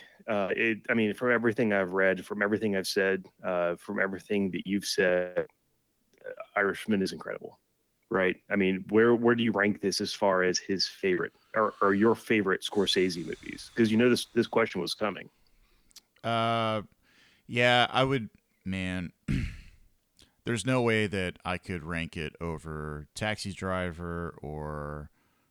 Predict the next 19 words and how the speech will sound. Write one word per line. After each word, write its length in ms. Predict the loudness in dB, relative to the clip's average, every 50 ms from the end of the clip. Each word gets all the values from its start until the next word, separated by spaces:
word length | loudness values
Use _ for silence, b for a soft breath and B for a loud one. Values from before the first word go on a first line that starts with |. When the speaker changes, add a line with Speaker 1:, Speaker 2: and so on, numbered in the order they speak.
| _ _ _
Speaker 2:
uh, 520 | -10 -8 -8 -8 -8 -8 -10 -10 -10 -12 -14 -14 -16 -18 -20 _ _ _ _ _ _ _ _ _ _ _ _ _ _ _ _ _ _ _ _ _ _ _ _ _ _ _ -20 -16 -8 -6
or 120 | -6 -4
Departed 760 | -4 -6 -2 -2 0 0 0 -2 -2 -2 -2 -2 -2 -4 -4 -8 _
or 600 | -8 -8 -6 -6 -6 -6 -8 -8 -8 -10 -12 -12 -12
Casino. 800 | -10 -10 -8 -6 -4 -4 -4 -4 -4 -4 -6 -6 -6 -6 -6 -6
I, 180 | -6 -6 -6 -8 -8
I 140 | -8 -8 -8
couldn't 320 | -6 -8 -8 -6 -6 -6
rank 260 | -6 -6 -6 -6 -8
it 200 | -8 -8 -8 -8 _ _ -8
over 240 | -8 -8 -8 -10
those. 540 | -10 -8 -8 -6 -6 -6 -6 -8 -10 -12 -14 _ _ _ _ _ _ _ _ _ _
I 120 | -4 -4 -2
would 160 | -2 -2 -4
say 180 | -4 -2 -2
it's 140 | -4 -4 -6
probably 580 | -8 -2 0 0 0 0 -2 -4 -4 -2 -2 -2
in 160 | -2 -4 -6
the 400 | -6 -8 -8 -8 -8 -8 -10